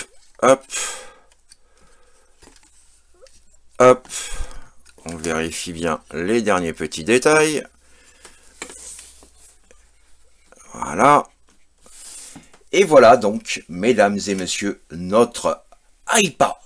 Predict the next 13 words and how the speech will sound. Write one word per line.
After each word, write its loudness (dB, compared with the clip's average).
Haken -2
fusionné. 2
Oh, 8
c'est 4
top ! 4
Et 0
petit -2
trois 2
cent -2
soixante, 0
donc, -8
de -6
notre -8